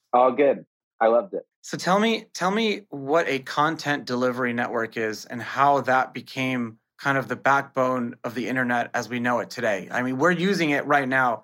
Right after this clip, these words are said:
Speaker 2: to record and then distribute this show, right?
Speaker 1: Yeah, most likely. I would say, really, if you think about Fleek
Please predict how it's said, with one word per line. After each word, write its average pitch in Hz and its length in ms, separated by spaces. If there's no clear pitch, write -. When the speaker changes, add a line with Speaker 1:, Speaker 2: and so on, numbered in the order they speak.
Speaker 2:
to 151 100
record 139 540
and 127 160
then 127 100
distribute 120 480
this 113 140
show, 135 240
right? 113 340
Speaker 1:
Yeah, 160 260
most 160 280
likely. 107 520
I 117 100
would 117 220
say, 113 440
really, 160 560
if 123 120
you 120 100
think 151 200
about 127 420
Fleek 131 260